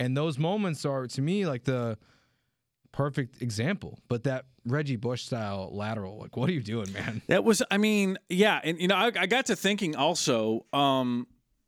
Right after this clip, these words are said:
Speaker 2: like, the Buffalo Bills, if they had had an actually good quarterback, how dangerous do you think this team would have been this year? Like, if they had an above average good quarterback. I mean, Devin Singletary is a really good running back. You have, I mean, Frank Gore is what he is. John Brown is a, is a decent enough number one receiver.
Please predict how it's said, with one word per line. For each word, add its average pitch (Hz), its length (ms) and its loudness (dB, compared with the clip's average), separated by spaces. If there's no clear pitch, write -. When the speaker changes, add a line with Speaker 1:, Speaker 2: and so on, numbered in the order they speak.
Speaker 2:
like, 180 320 2
the 160 200 0
Buffalo 240 440 4
Bills, 156 520 4
if 147 100 0
they 208 140 4
had 294 100 6
had 285 140 4
an 160 180 -2
actually 139 540 2
good 127 320 2
quarterback, 123 600 2
how 311 160 4
dangerous 165 580 2
do 143 80 4
you 131 80 6
think 143 160 0
this 147 200 2
team 151 240 0
would 120 100 4
have 110 100 0
been 120 140 4
this 120 200 0
year? 131 120 2
Like, 123 160 -2
if 156 100 -2
they 240 140 2
had 247 180 2
an 175 100 2
above 135 520 2
average 151 520 4
good 170 240 4
quarterback. 123 480 2
I 151 40 0
mean, 151 220 -2
Devin 175 340 2
Singletary 170 680 4
is 147 140 4
a 135 60 0
really 147 220 4
good 143 160 4
running 127 300 4
back. 123 340 2
You 135 140 6
have, 127 440 2
I 139 60 -2
mean, 135 160 4
Frank 165 280 2
Gore 160 200 6
is 147 160 2
what 139 140 2
he 139 220 4
is. 135 180 4
John 143 280 2
Brown 143 260 4
is 131 120 2
a, 131 180 -6
is 143 140 2
a 135 120 4
decent 151 460 2
enough 131 300 2
number 127 220 4
one 127 200 4
receiver. 120 540 4